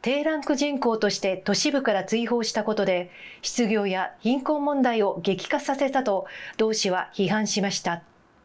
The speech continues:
アメリカボストンコンサルティンググループ、ビーシージーの二千六年度版グローバルウェルスレポートによると、中国本土では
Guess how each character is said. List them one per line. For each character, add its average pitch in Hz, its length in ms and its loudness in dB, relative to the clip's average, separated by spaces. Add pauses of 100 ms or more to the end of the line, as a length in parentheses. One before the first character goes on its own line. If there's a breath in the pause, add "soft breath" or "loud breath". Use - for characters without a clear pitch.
(280 loud breath)
ア 208 120 -2
メ 240 100 0
リ 294 100 -2
カ 330 140 0
ボ 311 140 0
ス - 100 -8
ト 320 140 0
ン 311 80 0
コ 294 140 2
ン 302 60 -2
サ 311 140 2
ル 302 120 2
テ 302 120 2
ィ 302 60 2
ン - 20 0
グ 294 100 4
グ 285 100 4
ル 285 80 4 (120)
ー - 20 -4
プ、 214 240 2
ビ 226 200 2
ー - 20 -2
シ 294 220 2
ー - 20 -2
ジ 277 120 0
ー 262 100 2
の 202 240 0 (580 loud breath)
二 214 120 2
千 330 280 0
六 269 220 2
年 277 160 4
度 262 100 6
版 233 260 -2 (140)
グ 202 140 2
ロ 302 160 2
ー - 20 0
バ 330 140 0
ル 320 120 4
ウ - 20 2
ェ 311 120 2
ル 311 80 2
ス 311 160 0
レ 294 80 2
ポ 302 160 0
ー 294 60 -4
ト 285 100 2
に 233 100 4
よ 226 100 2
る 226 100 0
と、 202 220 0 (840 loud breath)
中 277 220 2
国 269 140 0
本 247 300 2
土 220 100 2
で 208 120 2
は 185 260 2